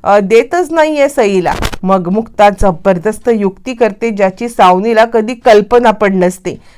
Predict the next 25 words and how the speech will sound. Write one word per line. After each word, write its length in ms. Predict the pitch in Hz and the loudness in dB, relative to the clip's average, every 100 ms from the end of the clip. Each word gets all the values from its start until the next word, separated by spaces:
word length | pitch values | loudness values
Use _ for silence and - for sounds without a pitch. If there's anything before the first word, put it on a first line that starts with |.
| _ | _
इकडे 280 | 214 214 196 | -8 -2 2
आता 280 | 220 233 214 | 2 2 0
मुक्ता 400 | 214 185 - 202 | 0 -4 0 0
घरी 240 | 196 196 | 2 -2
येते. 400 | 202 180 180 - - _ - | 0 -2 -4 -12 -16 _ 0
घरी 240 | 269 302 | 2 4
आल्यावरती 500 | 294 247 233 262 277 | 2 2 2 0 -2
तिने 320 | 240 247 233 | -8 -4 -2
घेतलेला 440 | 240 214 202 233 240 | -2 -4 0 2 4
निर्णय 400 | 240 202 202 226 | 2 0 0 -2
जबरदस्त 680 | 214 190 175 214 196 196 - | 0 -2 0 -2 -2 -4 -2
असतो. 420 | 170 180 175 - - - - | -2 -2 -8 -10 -16 -20 -2
शनिवार 380 | 294 269 269 262 | 2 2 4 4
रविवार 320 | 302 320 269 | 4 2 2
संपल्यावरती 760 | 285 240 220 233 269 214 202 202 | 2 -2 0 0 2 0 -2 -8
सोमवारी 680 | 202 190 180 214 233 214 226 - - - | -2 -2 0 2 2 0 -6 -2 2 4
कोर्टाची 560 | 208 190 226 240 - 233 | 2 2 2 0 -2 -4
कस्टडी 520 | 226 208 - 196 208 | -2 -2 -2 -4 -2
घेऊन 320 | 269 226 233 - - - - - 208 | 2 2 2 -4 -10 -8 -10 -8 -2
सावनी 420 | 285 247 233 269 | 2 4 2 -2
ज्या 200 | 254 233 | 2 4
वेळेला 260 | 240 262 | 4 2
घरी 300 | 269 262 233 | 0 0 0
पोचते, 420 | 339 262 240 - - - - - | 2 2 2 0 0 0 -4 -2
त्यावेळेला 540 | 285 269 254 311 269 | 4 4 4 2 0